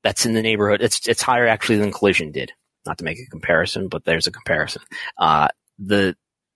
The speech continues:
the main event, the last segment, there's no overrun again for this, for the second week in a row. It looks like maybe they're done with the overrun, but who knows? Um, the last fifteen minutes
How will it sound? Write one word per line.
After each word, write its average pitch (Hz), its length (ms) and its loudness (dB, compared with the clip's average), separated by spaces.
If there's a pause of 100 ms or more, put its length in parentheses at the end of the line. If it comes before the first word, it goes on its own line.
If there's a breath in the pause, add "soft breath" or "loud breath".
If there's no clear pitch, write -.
the 117 120 -6
main 127 180 0
event, 85 240 0
the 92 60 0
last 95 360 0
segment, 85 440 -4
there's 110 140 -4
no 135 180 2
overrun 98 300 0
again 78 260 -6
for - 120 -12
this, 69 160 -10
for - 160 -10
the 80 40 -6
second - 260 -4
week 71 120 -8
in 82 60 -6
a 76 40 -8
row. 71 360 -4
It - 60 -8
looks - 360 -4
like 85 300 -4
maybe 85 200 -6
they're 92 100 -4
done 92 160 -2
with 87 100 -12
the 80 60 -8
overrun, 76 320 -12
but - 140 -20
who 85 60 -8
knows? 76 280 -10 (420 loud breath)
Um, 73 380 2 (540)
the 92 100 2
last 101 480 0
fifteen 101 400 0
minutes - 580 -2